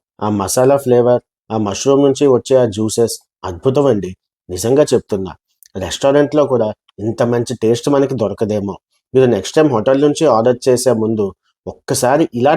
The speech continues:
ట్రై చేసి చూడండి. మీ ఇంట్లో వాళ్ళు నెక్స్ట్ టైమ్ ఇలాగే చెయ్యమని మిమ్మల్ని తప్పకుండా అడుగుతారు. నేను చెప్పిన చిన్న చిన్న టిప్స్ పాటిస్తూ చేయండి, పక్కగా మీకు ఇలాగే వస్తుంది. మీ ఇంట్లో వాళ్ళు ప్లేట్ మొత్తం ఖాళీ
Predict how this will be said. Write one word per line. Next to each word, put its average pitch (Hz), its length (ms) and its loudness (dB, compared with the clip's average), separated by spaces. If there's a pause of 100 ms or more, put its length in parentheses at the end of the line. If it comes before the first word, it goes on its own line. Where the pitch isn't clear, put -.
ట్రై 131 140 4 (120)
చేసి 131 280 -2
చూడండి. 117 400 0 (380)
మీ 113 180 2
ఇంట్లో 139 320 2
వాళ్ళు 113 260 0 (420)
నెక్స్ట్ - 280 -8
టైమ్ 156 140 2 (120)
ఇలాగే 143 360 2 (100)
చెయ్యమని 139 480 4
మిమ్మల్ని 117 300 -2 (140)
తప్పకుండా 139 640 0
అడుగుతారు. 104 440 -6 (400)
నేను 131 320 4
చెప్పిన 151 260 2 (160)
చిన్న 127 160 2 (100)
చిన్న 185 240 4
టిప్స్ - 300 -2
పాటిస్తూ 123 420 0 (100)
చేయండి, 107 380 0 (380)
పక్కగా 131 420 0 (120)
మీకు 117 260 -2 (400)
ఇలాగే 135 360 2 (100)
వస్తుంది. 95 440 -6 (400)
మీ 113 140 -2
ఇంట్లో 135 300 2
వాళ్ళు 147 240 0
ప్లేట్ 117 320 -2
మొత్తం 147 220 -2 (120)
ఖాళీ 113 240 -2